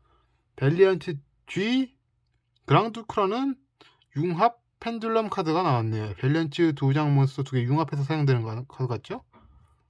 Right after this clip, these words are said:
그리고 밸리언트의 무녀 시노노메 카드가 마법사족 펜듈럼 몬스터 카드 같고 애초에 밸리언트 자체가 애초에 펜듈럼 테마 같아요.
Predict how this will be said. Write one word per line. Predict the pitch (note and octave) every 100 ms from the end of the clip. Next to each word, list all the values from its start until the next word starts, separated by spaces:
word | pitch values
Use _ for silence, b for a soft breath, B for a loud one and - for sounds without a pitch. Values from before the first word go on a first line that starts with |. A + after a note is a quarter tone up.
| _ _ _ - - - _ _ _ _ _ _ _ _ _ _ _ _ _ _
그리고 | C3 C#3
밸리언트의 | C3+ C#3 D#3+ E3 C#3+ D#3+
무녀 | C3 F3
시노노메 | F3 A#3 C4 D3 G#2 F2+ - _ _ _ _ _ _ _ _ - -
카드가 | C#3 D#3
마법사족 | - D#3 - F3 G#3+
펜듈럼 | A#3 A#3+ B3+ C4
몬스터 | F3+ C#3+ C#3+ D3
카드 | C#3+ C3
같고 | B2 - - A3 B3+ - _ _ _ _ _ _ _ _
애초에 | C3+ - G3 E3+
밸리언트 | D#3 G#3 A#3 A3 A3+
자체가 | F#3+ D3 F#3 G#3 E3
애초에 | C#3+
펜듈럼 | C#3+ B3+ C#4+ C#4 C4
테마 | A3+ G3 D#3
같아요. | B2 - F#3+ C#3+